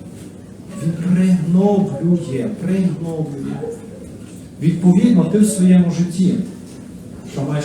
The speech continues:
робити? Завжди прославляти Бога. Завжди прославляй.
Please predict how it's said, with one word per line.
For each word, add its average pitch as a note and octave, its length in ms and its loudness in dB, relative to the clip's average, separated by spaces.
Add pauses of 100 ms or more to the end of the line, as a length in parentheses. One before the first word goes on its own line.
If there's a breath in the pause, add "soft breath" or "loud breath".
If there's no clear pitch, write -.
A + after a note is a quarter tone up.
робити? D#3+ 360 -2 (200)
Завжди F#3 500 4
прославляти C3+ 680 -4 (100)
Бога. G2+ 200 -8 (1000)
Завжди F3+ 420 0
прославляй. G2+ 680 -6